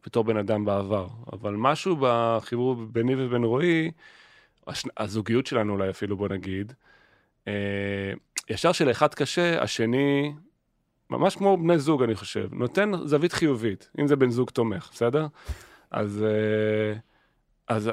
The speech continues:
עם השנים אנחנו כל הזמן עושים את זה אחד לשני. עם הזמן, אז התחלתי לעשות את זה על עצמי, <laughs>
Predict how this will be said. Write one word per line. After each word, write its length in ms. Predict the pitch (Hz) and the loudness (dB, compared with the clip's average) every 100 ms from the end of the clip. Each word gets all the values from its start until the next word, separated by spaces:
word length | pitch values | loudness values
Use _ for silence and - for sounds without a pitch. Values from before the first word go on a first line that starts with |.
| - | 0
עם 140 | 139 190 | 2 2
השנים 380 | 208 202 247 190 | 4 2 4 2
אנחנו 220 | 123 117 | 2 4
כל 100 | 147 | 6
הזמן 120 | 170 | 6
עושים 200 | 175 170 | 4 4
את 60 | 156 | 4
זה 40 | |
אחד 180 | 147 139 | 4 4
לשני. 420 | 131 135 110 98 - - | 2 0 0 -4 -4 2
עם 140 | 180 | 4
הזמן, 180 | 247 185 | 4 2
אז 140 | - | 0
התחלתי 160 | 120 165 | 0 0
לעשות 180 | 170 185 | 2 2
את 60 | |
זה 80 | 175 | 4
על 60 | 165 | 2
עצמי, 220 | - 170 - | 2 -2 -2
<laughs> 100 | - | -4